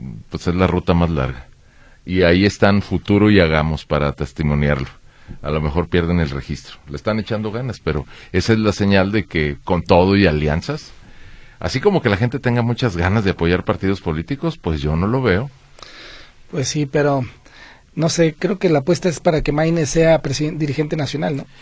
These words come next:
Speaker 1: Esa es en la, en la solución del conflicto interno que se vive en Movimiento Ciudadano, pues sería viable. Bueno, Álvarez Maínez fue apoyado por Dante Delgado, sus resultados son,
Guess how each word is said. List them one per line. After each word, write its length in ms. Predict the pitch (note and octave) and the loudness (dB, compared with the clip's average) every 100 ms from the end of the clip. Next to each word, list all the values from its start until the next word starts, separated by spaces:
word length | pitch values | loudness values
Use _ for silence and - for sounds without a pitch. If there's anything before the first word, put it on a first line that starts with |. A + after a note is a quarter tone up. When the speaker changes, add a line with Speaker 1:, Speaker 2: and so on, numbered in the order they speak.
| - - - | -20 -6 0
Speaker 1:
Esa 200 | C#3+ E3 | 2 4
es 120 | E3+ | 4
en 120 | C#3+ | 4
la, 360 | A#2 G#2 G2 D#2+ | 6 6 4 4
en 120 | G2+ | 4
la 220 | G2+ F#2+ - | 4 2 -2
solución 760 | - A#2+ A2+ A2 - C3+ C#3 C#3+ | 2 6 6 4 4 2 2 0
del 260 | A#2 F#2+ | 0 0
conflicto 460 | - F#2 G#2 F#2+ A2+ | -2 -4 -4 -6 -6
interno 380 | G2 F#2+ F2+ G2 | -2 -2 -2 -2
que 140 | F#2 | -4
se 120 | F2 | -2
vive 180 | F2 F#2 | 2 2
en 80 | F#2+ | 4
Movimiento 420 | F#2 E2+ F2+ G2+ | 2 2 0 -2
Ciudadano, 400 | F2+ G#2 D#3+ C4 B3 | 0 2 2 -2 -8
pues 140 | D3+ | -4
sería 260 | B2+ B2 A#2 | 0 2 2
viable. 460 | B2+ C3+ A#2+ G#2+ - - - - - - | 2 2 0 -10 -16 -20 -20 -20 -20 -2
Bueno, 260 | A2 F#2 - - | 0 2 -2 -10
Álvarez 380 | - F#2 G2+ G2 | -2 4 4 4
Maínez 280 | G#2 A2 F2 | 4 2 2
fue 140 | G2+ | 0
apoyado 400 | F#2 G#2 G2 F#2+ | 0 2 2 2
por 180 | F2+ E2+ | 0 -2
Dante 240 | F2 F2+ G2+ | -2 0 0
Delgado, 480 | G#2 G#2+ B2+ G#2+ - - - C3+ - | 0 2 2 0 -6 -14 -16 -16 -8
sus 200 | G2 F#2 | -2 2
resultados 640 | F2+ F#2 F#2+ A2+ A2 G#2 | 2 2 2 4 4 4
son, 580 | - G#2 G#2 G2 D#2 B1+ | 2 2 4 2 0 -4